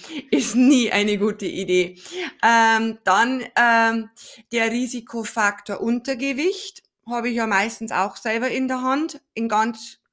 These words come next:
ganz einzelnen Fällen kann man nichts dagegen machen. Ähm, dann ist noch ein wichtiger Punkt, äh, Sonnenexposition, geringe Sonnenexposition,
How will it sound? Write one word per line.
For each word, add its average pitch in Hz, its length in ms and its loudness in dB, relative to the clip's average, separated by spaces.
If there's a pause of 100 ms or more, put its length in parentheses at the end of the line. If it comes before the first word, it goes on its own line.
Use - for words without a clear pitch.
(380)
ganz 226 380 -4
einzelnen 202 440 -4
Fällen 208 300 -6
kann 208 160 -8
man 208 100 -4
nichts 202 200 -8
dagegen 185 320 -6
machen. 226 340 -4 (840)
Ähm, 247 440 4
dann 233 220 4
ist 247 180 -2
noch 240 380 -2
ein 220 200 0
wichtiger 233 440 -4
Punkt, 240 520 -6
äh, 214 220 2 (960)
Sonnenexposition, 254 1400 0
geringe 233 380 2
Sonnenexposition, 233 1120 -2